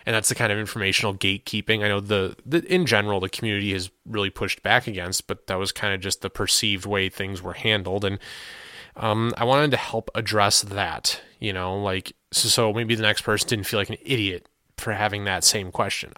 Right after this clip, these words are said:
I'll, I'll be the idiot. I'll be the guy that asks a question to the guest. I'll be the one that owns the, the, <laughs> the guilt or the shame of, of not knowing. And that's kinda where we, I think, found a, uh, a good,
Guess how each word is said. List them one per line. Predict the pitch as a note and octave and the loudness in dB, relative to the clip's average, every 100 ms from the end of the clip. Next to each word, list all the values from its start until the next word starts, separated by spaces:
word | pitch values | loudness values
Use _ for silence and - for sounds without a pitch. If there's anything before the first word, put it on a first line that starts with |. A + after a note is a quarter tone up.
| - | -4
I'll, | B2+ B2+ - | -2 -2 0
I'll | G3 | 2
be | E3+ | 2
the | F2+ E2+ | 0 -2
idiot. | E2 D#2 - _ B2 | -10 -12 -20 _ -4
I'll | D#3+ | 0
be | E3 | 0
the | C3+ | 4
guy | B2+ | 6
that | B2 | 6
asks | A2+ - - | 4 2 0
a | - | 0
question | G#2+ G2 A2 | 2 2 -2
to | B2 | -2
the | B2+ | -2
guest. | F#2 F#2+ - - - - - - | 0 0 0 -2 -14 -16 -12 -4
I'll | B2 | 0
be | C3+ | 2
the | B2+ | 4
one | B2+ | 6
that | C3+ | 4
owns | G#2 A2 A2+ G#2+ | 2 0 0 2
the, | A2+ G#2+ G#2 - | 2 4 2 0
the, | A2 A#2 - F3+ D3 D3+ | -2 0 4 6 6 4
<laughs> | |
the | A#2+ | 2
guilt | G#2 G2 G2+ G#2 | 2 4 4 2
or | G#2 | 0
the | F#2 | 2
shame | - G2 G2 G2+ F#2+ | 2 2 -2 -2 0
of, | F#2 F#2 - - - - - | -2 -4 -10 -14 -14 -6 -2
of | A2+ | 2
not | A2+ G#2+ | 4 4
knowing. | D3 G#2+ F2 - - | 4 2 -2 -8 0
And | G#2+ G#2 | 4 4
that's | G#2 B2 | 4 2
kinda | - B2+ B2+ | 0 2 2
where | G2+ G#2+ G#2+ G#2 | 2 2 2 0
we, | G2 G#2 G#2+ | -2 -2 -2
I | G#2 | -4
think, | G2+ A2 G2+ | -2 -2 -2
found | - - G2 G#2 G#2+ G#2+ | -8 -8 -2 0 0 -2
a, | G2 G#2 G2 G2+ - _ _ _ _ _ _ _ _ _ _ _ - - | -2 -2 -2 -4 -8 _ _ _ _ _ _ _ _ _ _ _ -6 -4
uh, | A#2 F#2 F2+ - | -8 -6 -6 -6
a | A#2 | -2
good, | B2 A2 G2 | 2 2 0